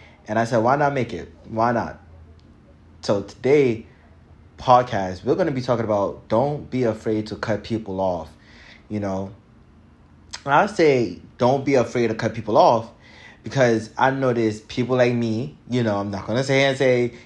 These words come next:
you know, everybody else, I'm gonna say people like me, we have this tendency of holding on to people, holding on to things when we should have been letting go, when we should have been gotten rid of.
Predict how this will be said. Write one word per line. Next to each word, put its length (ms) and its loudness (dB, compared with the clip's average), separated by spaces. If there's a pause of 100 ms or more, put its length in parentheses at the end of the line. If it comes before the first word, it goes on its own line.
you 60 -6
know, 100 2
everybody 380 4
else, 400 2
I'm 140 -4
gonna 180 -2
say 80 -2
people 240 -2
like 160 4
me, 340 -4 (440)
we 160 0
have 340 2
this 300 -2
tendency 640 -6 (400)
of 540 0 (320)
holding 500 2
on 220 0
to 100 -4
people, 680 -6 (200)
holding 340 2
on 180 0
to 120 -6
things 500 -4
when 200 -4
we 120 -2
should 260 -2
have 300 -2
been 320 -2
letting 320 -2
go, 200 -2
when 120 -8
we 120 -8
should 180 -4
have 260 2
been 360 -2 (300)
gotten 360 0
rid 140 -2
of. 280 -12